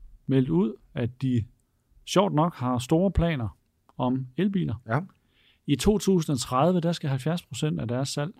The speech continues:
Speaker 1: være rene elbiler.
Speaker 2: Det er fint.
Speaker 1: Det lyder på nu-, på niveau med, med flere af de andre europæiske
Speaker 2: Ja.
Speaker 1: producenter.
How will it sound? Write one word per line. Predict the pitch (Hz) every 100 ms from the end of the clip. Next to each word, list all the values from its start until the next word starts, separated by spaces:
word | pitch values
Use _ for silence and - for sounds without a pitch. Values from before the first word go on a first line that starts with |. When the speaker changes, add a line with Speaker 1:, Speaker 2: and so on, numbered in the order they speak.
| -
Speaker 1:
være | 120 117
rene | 120 139 135
elbiler. | 123 117 101 - -
Speaker 2:
Det | 123
er |
fint. | - 151 135 - -
Speaker 1:
Det | 120
lyder | 120 110 95
på | 95 -
nu-, | 117 117 123 123
på |
niveau | 117 113 117
med, | 131 117 107
med | 110 104
flere | 120 131
af | 117 107
de | 113
andre | 131 156
europæiske | 120 113 139 123 135
Speaker 2:
Ja. | 135 _ _ _ -
Speaker 1:
producenter. | 131 147 208 127